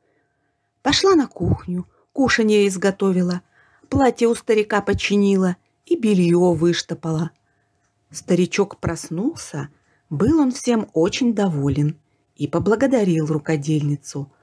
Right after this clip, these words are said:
Потом сели они обедать.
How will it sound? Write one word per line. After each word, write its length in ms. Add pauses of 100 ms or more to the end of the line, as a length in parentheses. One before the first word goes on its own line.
(200)
Потом 480
сели 440
они 340 (220)
обедать. 800